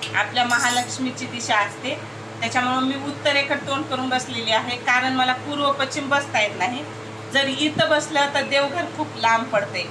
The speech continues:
असं वाकून पूजा करायला फार लांब पडतंय, त्यामुळं आपल्याला त्रास होऊ नये आणि आपल्याला जर त्रास झाला तर देवपूजेत चित्त लागत नाही, त्यामुळं मी इकडं तोंड करून बसते. इथं ओटा आहे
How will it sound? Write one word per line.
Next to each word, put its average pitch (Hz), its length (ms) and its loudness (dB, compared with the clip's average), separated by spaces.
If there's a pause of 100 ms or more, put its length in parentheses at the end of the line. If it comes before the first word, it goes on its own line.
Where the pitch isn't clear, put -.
असं 202 200 -6
वाकून 233 360 0
पूजा 247 260 -2
करायला 226 360 2 (100)
फार 247 220 2
लांब 226 200 2
पडतंय, 226 380 -2 (640)
त्यामुळं 247 340 4
आपल्याला 262 420 4
त्रास 262 400 2
होऊ 262 160 0
नये 240 200 -2 (400)
आणि 208 140 0
आपल्याला 262 440 2
जर 254 140 0
त्रास 254 400 2
झाला 254 220 2 (120)
तर 262 260 2
देवपूजेत 240 600 -2
चित्त - 240 -4
लागत 196 400 0
नाही, 151 200 -4 (480)
त्यामुळं 240 380 2 (520)
मी 262 160 0 (160)
इकडं 269 280 0
तोंड 285 260 0
करून 254 220 -2
बसते. 247 400 -2
इथं 262 300 0
ओटा 269 200 4
आहे 262 300 2